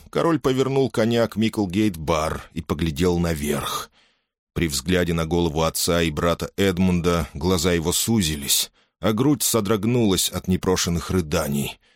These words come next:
Третья голова сидела на штыре кособока под углом. На глазах Эдуарда Ричард Уорик спешился и пошагал к железным ступенькам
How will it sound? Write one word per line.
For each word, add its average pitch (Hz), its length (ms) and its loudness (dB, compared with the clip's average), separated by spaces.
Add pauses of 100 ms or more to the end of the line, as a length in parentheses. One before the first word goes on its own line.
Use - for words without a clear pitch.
(320)
Третья 147 380 2
голова 120 580 2
сидела 95 460 0
на 92 120 2
штыре 95 320 0
кособока 90 920 0
под 82 180 -4
углом. 73 560 -4 (540)
На 71 120 -2
глазах 80 460 -2
Эдуарда 95 760 0
Ричард 95 440 -2
Уорик 95 600 -2
спешился 98 920 -2
и 85 100 -4
пошагал 78 580 -2
к 73 80 -8
железным 76 480 -2
ступенькам 90 680 -2